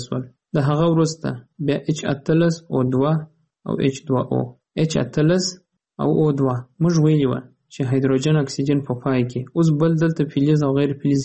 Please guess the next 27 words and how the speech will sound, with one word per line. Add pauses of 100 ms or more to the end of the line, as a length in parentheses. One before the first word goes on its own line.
هیڅ
شی
نسته. (500)
هایدروجن
او
اکسیجن (100)
پاتې
سول. (640)
اول (120)
هایدروجن (120)
توازن
کوو.
ولې؟ (440)
موږ
یو
بل
قانون
هم
ویلی
و
چې (180)
ازاد (100)
عناصر (320)
په (120)
پای (140)
کې (120)
توازن